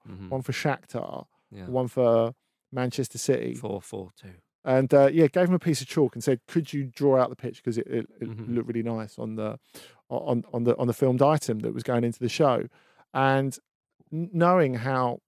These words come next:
Speaker 2: reticent it could be,
Speaker 1: Mm-hmm.
Speaker 2: I had, like, like, pages of notes thinking, "Right, I wanna prod him about this particular bit about Shakhtar.
Speaker 1: Mm-hmm.
Speaker 2: I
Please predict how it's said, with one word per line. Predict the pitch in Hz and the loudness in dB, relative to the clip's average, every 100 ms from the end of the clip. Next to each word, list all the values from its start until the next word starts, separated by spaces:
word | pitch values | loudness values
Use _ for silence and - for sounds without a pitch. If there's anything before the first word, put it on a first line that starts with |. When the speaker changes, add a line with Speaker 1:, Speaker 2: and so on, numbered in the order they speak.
| - | -14
Speaker 2:
reticent | 143 147 135 - 131 120 113 - | 0 2 2 -2 -6 -6 -10 -14
it | 120 | -16
could | - 107 | -14 -10
be, | 110 - - 120 | -10 -10 -14 -16
Speaker 1:
Mm-hmm. | 98 98 92 _ _ _ _ | -18 -18 -20 _ _ _ _
Speaker 2:
I | 127 143 | 4 4
had, | 139 | 4
like, | 135 127 - _ _ _ _ _ _ _ _ - | 2 -2 -10 _ _ _ _ _ _ _ _ -10
like, | 127 - | -10 -8
pages | - 151 160 139 127 113 - _ - | -4 2 2 4 0 0 -8 _ -14
of | - | -2
notes | 123 127 107 - - - _ _ | 4 4 2 -6 -18 -20 _ _
thinking, | - 120 - 117 | -6 -6 -4 -6
"Right, | 110 117 110 | 2 2 4
I | |
wanna | 123 127 | 4 2
prod | - - 131 | 0 0 2
him | 123 | 2
about | 117 120 113 | 2 2 2
this | 123 120 | 2 0
particular | - - 117 - 117 | -4 -10 -12 -10 -10
bit | 117 - | -8 -8
about | - - | -10 -8
Shakhtar. | - 123 - 120 104 | -8 -8 -8 -14 -12
Speaker 1:
Mm-hmm. | |
Speaker 2:
I | 104 | -12